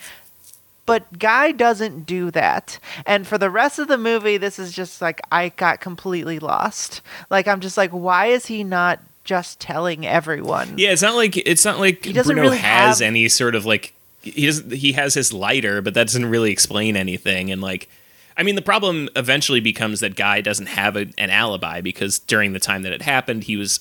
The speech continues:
Speaker 2: on this train, but the only person who can attest to him being on the train is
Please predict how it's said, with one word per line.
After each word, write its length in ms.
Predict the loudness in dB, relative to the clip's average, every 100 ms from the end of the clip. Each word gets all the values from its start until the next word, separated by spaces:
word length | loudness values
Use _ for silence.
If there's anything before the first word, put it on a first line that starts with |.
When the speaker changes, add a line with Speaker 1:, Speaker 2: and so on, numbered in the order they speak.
| 0
Speaker 2:
on 180 | 0
this 160 | 0 -2
train, 640 | -2 0 2 2 0 -2
but 280 | 2 2 2 -4 -18 -18 -16
the 220 | -2 2
only 200 | 4 2
person 320 | 2 0 0
who 80 | -2
can 120 | -2
attest 320 | -4 -2 -2 -2
to 60 |
him 80 | -2
being 280 | 2 2 2
on 100 | -4
the 60 | -4
train 360 | 0 0 0 0
is 360 | 0 0 -2